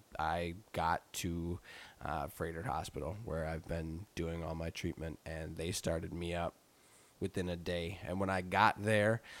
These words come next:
I had a tumor in my chest that was about the size of a softball. Uh, that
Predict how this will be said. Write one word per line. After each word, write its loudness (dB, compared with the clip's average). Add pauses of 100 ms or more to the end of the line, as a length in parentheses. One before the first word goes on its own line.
(140)
I 2
had 0
a 0
tumor 6
in 0
my 2
chest 2
that -2
was 0
about 0
the -4
size 2
of -2
a 0
softball. 6 (520)
Uh, 2 (120)
that 6